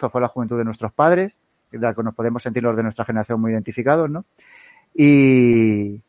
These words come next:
y luego también, y la otra historia que es la historia de la madre, ¿no? Esperando a que el novio volviera de la mili para casarse, que era lo que se hacía en aquella época.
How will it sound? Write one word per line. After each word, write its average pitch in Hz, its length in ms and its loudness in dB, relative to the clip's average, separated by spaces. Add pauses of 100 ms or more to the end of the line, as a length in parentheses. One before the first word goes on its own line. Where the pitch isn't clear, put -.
(340)
y 139 120 0
luego 165 240 4
también, 170 280 0
y 135 40 -4
la 123 100 2
otra 147 140 0
historia 175 280 2
que 147 60 0
es 139 40 0
la 131 60 -4
historia 139 220 -2
de 127 80 4
la 104 80 -2
madre, 101 320 -8
¿no? 156 160 -16 (640)
Esperando 135 580 2
a 123 80 2
que 120 140 -2
el 110 100 -4
novio 143 420 0
volviera 123 440 -2
de 135 60 4
la 135 100 2
mili 147 180 0
para 120 180 0
casarse, 143 460 -2
que 135 60 -2
era 127 80 2
lo 120 80 0
que 117 80 -2
se 127 80 -10
hacía 117 140 -8
en 110 60 -4
aquella 113 220 -2
época. 110 320 -6